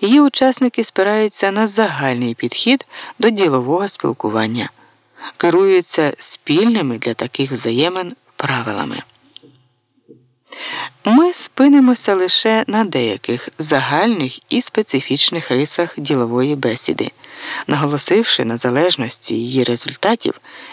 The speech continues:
від конкретності мовної поведінки співрозмовників. Ділова бесіда не починається зненацька. Отже, її учасники мають змогу підготуватися.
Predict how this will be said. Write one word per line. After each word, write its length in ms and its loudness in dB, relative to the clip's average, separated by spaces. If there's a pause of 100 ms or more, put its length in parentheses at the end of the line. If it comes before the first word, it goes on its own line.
(140)
від 160 0
конкретності 1000 -4 (440)
мовної 640 0
поведінки 760 -2
співрозмовників. 1000 -4 (2750)
Ділова 460 6
бесіда 640 2 (320)
не 200 2
починається 840 -2
зненацька. 680 -6 (920)
Отже, 400 0 (480)
її 240 2
учасники 840 0
мають 440 0
змогу 500 -2
підготуватися. 880 0